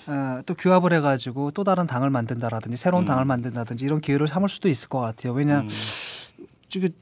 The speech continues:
Speaker 1: 제가 놓쳤던 부분이 뭐냐면 이분이 그때 친노가 아닌 비노계 의원들한테 이렇게 전화를 했던 거 있지 않습니까? 이게 단지 선거용이었는가?
Speaker 2: 음.
Speaker 1: 뭐, 뭔가 좀 뭐랄까 다른 해석이 좀 필요한 부분도 있거든요. 그래서
Speaker 2: 음.
Speaker 1: 저는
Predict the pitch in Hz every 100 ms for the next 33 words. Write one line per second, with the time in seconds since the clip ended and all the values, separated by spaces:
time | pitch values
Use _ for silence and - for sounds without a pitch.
0 | - 196 156 196 277 294 247 214 214 156
1 | 147 165 170 156 180 180 160 - 160 151
2 | - - 285 277 254 220 151 151 - 170
3 | 240 247 226 185 135 123 156 175 160 147
4 | 135 135 127 120 131 143 170 175 - 147
5 | 117 113 131 139 117 107 - 220 _ _
6 | _ _ - - - 185 196 175 180 180
7 | 262 269 262 226 160 139 117 117 110 110
8 | 123 101 101 101 101 98 - - - -
9 | 175 175 139 165 190 180 165 139 - -
10 | _ - 135 123 131 - 123 117 101 -
11 | _ _ _ _ - - 147 202 196 180
12 | 185 202 175 170 - 220 196 156 143 143
13 | 117 - 113 123 131 127 139 143 156 170